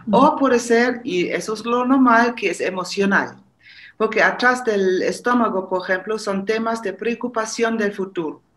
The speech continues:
Speaker 2: Entonces, así, cada músculo y cada órgano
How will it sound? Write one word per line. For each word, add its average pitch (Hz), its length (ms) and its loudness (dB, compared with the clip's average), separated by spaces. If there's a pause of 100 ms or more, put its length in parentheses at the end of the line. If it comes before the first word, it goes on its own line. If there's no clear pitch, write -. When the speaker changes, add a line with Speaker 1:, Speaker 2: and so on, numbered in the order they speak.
(580)
Speaker 2:
Entonces, 208 500 -4
así, 208 500 -2
cada 247 300 2
músculo 226 560 0
y - 120 -4
cada 220 380 0
órgano 196 480 -2